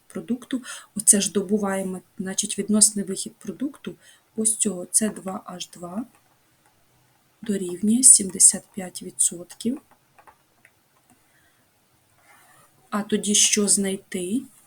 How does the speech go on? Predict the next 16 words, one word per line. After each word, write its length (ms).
А 120
знайти 540
об'єм 640
етину. 560
Об'єм 640
в 80
дужках 640
С 400
два 400
аш 480
два, 480
тире, 340
знак 340
питання. 580
І 100
так, 480